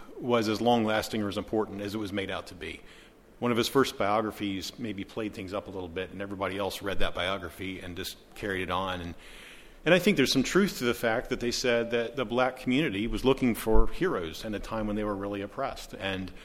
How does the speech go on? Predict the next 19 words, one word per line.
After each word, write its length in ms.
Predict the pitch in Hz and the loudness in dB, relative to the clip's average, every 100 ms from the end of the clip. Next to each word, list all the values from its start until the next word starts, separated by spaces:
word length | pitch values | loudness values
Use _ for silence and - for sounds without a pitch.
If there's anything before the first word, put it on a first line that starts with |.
| - - - - | -18 -20 -18 -2
not 260 | 117 123 | 0 0
that 120 | 120 | 0
he 120 | 123 120 | 0 4
wasn't 420 | 123 151 135 127 | 6 6 4 -2
a 40 | |
hero, 380 | - 117 92 117 | -2 0 2 2
but 120 | 113 | 2
maybe 220 | 110 113 | 0 -2
he 120 | 104 110 | -2 -2
didn't 220 | 107 107 | -2 -4
quite, 300 | - 117 95 | -4 -4 -2
his, 240 | 113 - | -4 -4
his 160 | 123 107 | -2 -2
achievements 500 | 101 165 147 127 - | 0 2 4 2 2
weren't 180 | 127 127 | 0 2
quite 220 | 131 120 | 2 2
as 120 | 110 | 0
high 340 | - 117 110 | -2 0 0
as, 460 | 110 101 98 95 - | -2 -2 -4 -4 -8